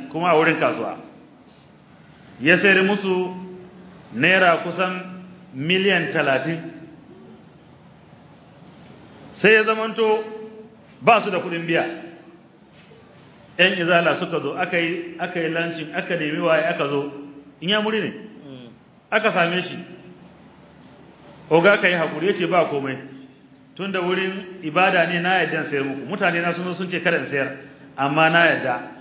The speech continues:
Speaker 1: in sayar muku. Ku ringa min addu'a. Suka tafi shekara guda ana neman miliyan talatin ba a samu ba. Aka dawo, aka yi lancin da kira aka samu miliyan biyar. Aka zo sai aka ce mishi, "To, ga abin da aka samu miliyan biyar."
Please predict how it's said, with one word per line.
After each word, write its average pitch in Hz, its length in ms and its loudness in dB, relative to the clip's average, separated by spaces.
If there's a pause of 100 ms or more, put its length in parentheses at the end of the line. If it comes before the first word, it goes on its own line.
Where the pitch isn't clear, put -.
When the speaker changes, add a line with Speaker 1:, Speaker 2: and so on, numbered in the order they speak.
(200)
Speaker 1:
in 139 80 -8
sayar 156 280 2
muku. 156 220 -4 (360)
Ku 147 100 -6
ringa 175 220 -4
min 160 100 -6
addu'a. 139 320 -4 (2500)
Suka 240 260 4
tafi 202 200 2
shekara 214 400 4
guda 185 220 0
ana 214 160 -2
neman 196 220 -4
miliyan 180 220 -4
talatin 170 320 -4
ba 156 80 2
a 127 60 -2
samu 123 240 -2
ba. 82 120 -14 (1500)
Aka 233 240 2
dawo, 214 420 4 (520)
aka 220 240 2
yi 202 60 2
lancin 202 320 0
da 165 80 -2
kira 202 180 -2
aka 190 140 -4
samu 175 200 0
miliyan 156 280 -2
biyar. 110 180 -6 (2250)
Aka 196 240 2
zo 185 180 -2
sai 190 140 -4
aka 180 120 -4
ce 175 100 -8
mishi, 170 180 -6
"To, 156 80 -8
ga 147 120 -4
abin 175 160 -4
da 165 80 -4
aka 151 140 -6
samu 147 240 -4
miliyan 127 260 -6
biyar." - 160 -14